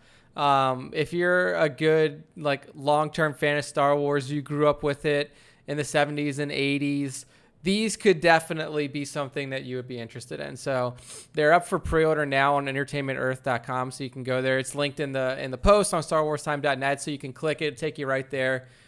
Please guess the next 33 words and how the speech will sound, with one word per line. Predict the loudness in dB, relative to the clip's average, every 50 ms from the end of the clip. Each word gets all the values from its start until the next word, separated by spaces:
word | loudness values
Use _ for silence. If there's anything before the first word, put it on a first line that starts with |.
| _ _ _
for | -8 -6 -4
your | -4 -4 -4
pre-order. | -4 -2 -2 0 0 0 0 0 0 0 0 0 0 -2 -2 -6 -10 -20 _ _ _ _ _ _ _ -2
And | 0 2 4
I'd | 4 4 6
like | 4 2 2 2
to | -2 -4
see, | -4 -4 -2 2 2
like, | 4 4 2 2
once | 0 -2 -2 -2
these | -4 -4 -6 -4
kinda | -2 -2 -2 0 0
hit | -2 -2 -2 -2
the | -2
wild, | 0 2 2 4 4 4 4 4 4 4 2 0 -4 -10 -20 _ _ 0
I | 2 4 4
wanna | 4 4 2 0 -2
see | -6 -6 -6 -6 -4 -6 -4
what | -2 0 -2 -2 -2
the | -6 -8
community | -8 -8 -6 -4 -4 -4 -2 -4 -4 -4 -4
does. | -4 -4 -6 -6 -6 -8 -10 -10 -10 -8 -6
I | -6
mean, | -6 -6 -6 -6
'cause | -6 -6 0 4
that's | 6 6 6 6 4
always | 4 4 4 4 4 2 0 0 -2 -4
the | -2 -4 -2
most | 0 2 2 2 0 -2 -4
interesting | -6 -6 -6 -10 -8 -8 -8 -8 -6
part | -4 -2 -2 -2 -2 -4
for | -8 -10
me | -6 -2 0 2 2 2 0 -2 -4 -8 -12